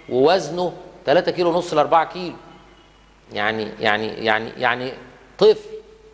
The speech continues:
الطفل ده بقى بيكبر، يكبر، يكبر، يكبر، يكبر، والجنين يكبر وهو يكبر ويكبر. ازاي بقى؟ يعني يمكن لغاية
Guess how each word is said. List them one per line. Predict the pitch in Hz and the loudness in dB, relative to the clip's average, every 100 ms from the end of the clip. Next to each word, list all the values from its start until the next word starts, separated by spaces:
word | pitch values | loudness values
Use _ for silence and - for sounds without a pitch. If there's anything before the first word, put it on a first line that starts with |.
| _ - | _ -12
الطفل | 160 - 240 185 208 | -8 0 0 0 0
ده | 226 | 4
بقى | 240 185 | 4 4
بيكبر، | 208 226 226 160 175 156 | 4 4 2 -2 -2 -2
يكبر، | 180 214 - 160 170 160 | 2 2 0 0 0 2
يكبر، | 202 208 165 170 | 2 0 2 0
يكبر، | 156 185 214 160 170 156 | 2 2 2 2 0 2
يكبر، | 180 208 156 170 | 2 2 2 2
والجنين | 156 170 180 165 190 202 | 2 -2 0 0 0 0
يكبر | 196 208 - 170 | 0 -2 2 2
وهو | 160 180 202 190 | 4 6 6 6
يكبر | 202 202 156 160 | 2 0 0 0
ويكبر. | 156 196 196 - | 2 2 0 -6
ازاي | 117 - 143 | -8 0 2
بقى؟ | 127 - - - - - 120 | 2 -2 -10 -20 -20 -8 0
يعني | 143 160 233 | 2 2 0
يمكن | 190 208 | 0 0
لغاية | 170 151 214 208 | 2 4 4 4